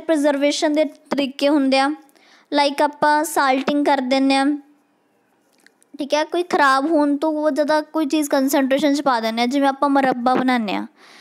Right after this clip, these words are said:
ਤਾਂ ਮੁਰੱਬਾ ਦੇ ਵਿੱਚ ਬਹੁਤ ਸਾਰੀ ਅਗਰ ਆਪਾਂ ਸ਼ੂਗਰ ਦੀ ਬਣਾ ਕੇ ਆਪਾਂ ਚਾਸ਼ਨੀ ਪਾ ਦਿੰਦੇ ਹਾਂ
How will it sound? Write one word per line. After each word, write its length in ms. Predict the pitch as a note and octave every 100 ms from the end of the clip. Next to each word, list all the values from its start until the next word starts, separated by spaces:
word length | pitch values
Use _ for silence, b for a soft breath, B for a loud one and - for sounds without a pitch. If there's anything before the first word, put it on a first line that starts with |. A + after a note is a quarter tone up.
| B B -
ਤਾਂ 60 |
ਮੁਰੱਬਾ 420 | D4 C#4+ C4+ D4 D4
ਦੇ 120 | D4+
ਵਿੱਚ 200 | D#4 D#4+
ਬਹੁਤ 300 | D4+ C#4+ C#4+
ਸਾਰੀ 240 | E4+ D4+
ਅਗਰ 160 | C#4+ C#4+
ਆਪਾਂ 460 | C#4+ C#4+ D4 D4
ਸ਼ੂਗਰ 500 | D4+ - D4 B3 C#4
ਦੀ 180 | C4+ C#4
ਬਣਾ 320 | B3+ C#4 C#4+ B3+
ਕੇ 120 | C4+
ਆਪਾਂ 180 | C4+ D4
ਚਾਸ਼ਨੀ 500 | D4 C4 C4+ - C#4+
ਪਾ 200 | C4+ B3
ਦਿੰਦੇ 300 | A3+ A#3 A#3
ਹਾਂ 100 | C4